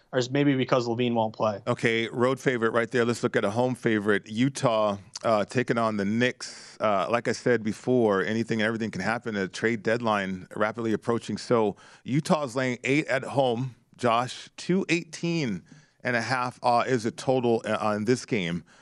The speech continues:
Speaker 2: Uh, we know the story with the Knicks, cannot score offensively, uh, and Utah certainly can light it up.
Speaker 1: Yeah, and Utah also getting Donovan Mitchell back. That's
Speaker 2: Mm-hmm.
Speaker 1: huge for them, they, who they missed terribly, really.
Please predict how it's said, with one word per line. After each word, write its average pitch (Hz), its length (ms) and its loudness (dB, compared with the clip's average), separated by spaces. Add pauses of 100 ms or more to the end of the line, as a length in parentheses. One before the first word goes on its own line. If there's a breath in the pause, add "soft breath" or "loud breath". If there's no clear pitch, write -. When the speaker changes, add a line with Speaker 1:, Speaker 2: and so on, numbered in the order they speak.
(140 soft breath)
Speaker 2:
Uh, 110 280 2
we 156 120 4
know 160 120 4
the 143 80 2
story 147 260 2
with 143 140 0
the 135 80 0
Knicks, 135 420 -2
cannot 123 300 -2
score 127 340 2
offensively, 110 800 -2 (280 soft breath)
uh, 95 140 -2
and 110 160 -2
Utah 120 380 0
certainly 113 360 -2
can 107 160 -4
light 101 180 0
it 92 80 -4
up. - 180 -4 (1120 loud breath)
Speaker 1:
Yeah, 135 200 4
and 127 100 -2
Utah 147 240 4
also 135 320 0
getting 131 280 0
Donovan 123 300 2
Mitchell 127 260 0
back. 113 260 2
That's 101 200 0
Speaker 2:
Mm-hmm. 113 100 0
Speaker 1:
huge 131 180 2
for 123 160 0
them, 113 240 0
they, 120 140 -2
who 127 100 0
they 127 140 2
missed 123 380 -2
terribly, 123 420 2
really. 117 360 4